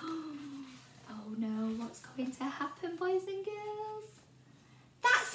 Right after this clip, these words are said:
enough," said the boy. "You can stop now." But the pot didn't stop. Puddles of porridge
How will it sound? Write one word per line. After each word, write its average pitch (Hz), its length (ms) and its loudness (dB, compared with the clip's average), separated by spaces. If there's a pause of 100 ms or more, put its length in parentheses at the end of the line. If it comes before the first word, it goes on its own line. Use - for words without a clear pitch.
enough," 466 220 8
said - 260 2
the 294 80 4
boy. 262 380 6 (280)
"You 269 200 12
can 302 160 2
stop - 360 8
now." 269 340 10 (1300)
But - 300 0
the 233 160 -2 (100)
pot - 640 6 (560)
didn't 220 520 2
stop. - 680 -2 (680)
Puddles 330 580 12
of 320 220 6
porridge 294 600 10